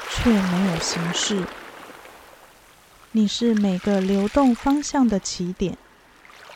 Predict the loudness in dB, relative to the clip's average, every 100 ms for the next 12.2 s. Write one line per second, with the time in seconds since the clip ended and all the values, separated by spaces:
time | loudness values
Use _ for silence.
0 | -20 -20 -20 -20 -2 0 2 0 -2 -2
1 | -2 -10 -20 -20 -16 -2 -2 2 0 2
2 | 0 0 -2 0 -4 -2 -2 0 2 2
3 | 0 -2 -2 0 2 0 -6 -14 _ -20
4 | _ _ _ _ _ _ _ _ _ _
5 | _ _ -2 0 0 0 2 0 2 2
6 | 4 2 2 0 -2 -6 -12 _ _ _
7 | _ _ -20 -16 -2 2 4 4 0 -2
8 | -2 -2 -6 -4 0 0 0 -2 -2 -4
9 | -6 -12 -18 -20 _ _ _ _ _ _
10 | -20 _ -4 0 0 0 0 2 -2 -2
11 | 0 2 2 0 0 0 -2 -2 -4 -4
12 | -6 -10